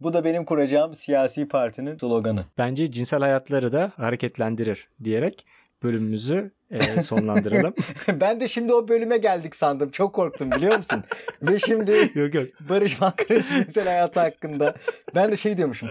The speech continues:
Speaker 1: "Kısa." <laughs> Yine öyle bitir.
Speaker 2: Barış abi geldiğin için çok teşekkürler. Ben çok eğlendim, bölüm oldu.
Speaker 1: Abi ben çok eğlendim. Ee, bir yandan da sürekli acaba bölümü çok mu uzatıyoruz diye bir gerginliğe kapıldım. Yani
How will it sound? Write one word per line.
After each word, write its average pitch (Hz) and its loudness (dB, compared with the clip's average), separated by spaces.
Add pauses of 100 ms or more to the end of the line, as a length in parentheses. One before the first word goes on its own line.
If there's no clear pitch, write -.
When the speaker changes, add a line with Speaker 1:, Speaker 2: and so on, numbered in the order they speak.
Speaker 1:
"Kısa." 220 0 (120)
<laughs> 196 0 (720)
Yine 220 0
öyle 202 0
bitir. 202 -4 (720)
Speaker 2:
Barış 139 -2
abi 139 0
geldiğin 131 0
için 147 -6
çok - -6
teşekkürler. 123 -2
Ben 113 0
çok 139 -6
eğlendim, 117 0
bölüm 104 0
oldu. 101 -2 (260)
Speaker 1:
Abi 135 0
ben 147 0
çok 202 -4
eğlendim. 202 0 (120)
Ee, 127 -4
bir 143 0
yandan 175 0
da 185 0
sürekli 180 -2
acaba 156 0
bölümü 165 -4
çok 175 -4
mu 170 -4
uzatıyoruz 156 -2
diye 151 0
bir 139 2
gerginliğe 131 0
kapıldım. 117 -4
Yani 123 0